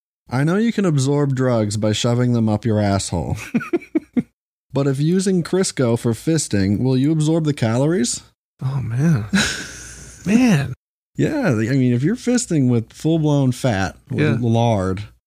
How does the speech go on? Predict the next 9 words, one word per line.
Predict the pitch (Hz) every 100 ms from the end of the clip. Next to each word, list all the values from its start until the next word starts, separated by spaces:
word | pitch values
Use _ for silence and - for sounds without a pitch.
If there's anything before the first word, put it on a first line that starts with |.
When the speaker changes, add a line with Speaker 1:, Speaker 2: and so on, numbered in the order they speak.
| _ _ _
Speaker 1:
you, | - 127 147 143
I | 131
mean, | 123 117 101 98 101 -
uh, | 113 -
the | - 113
calories | 120 143 214 180
gotta | 165 170
go | 160
somewhere. | 151 180 220 180 208 226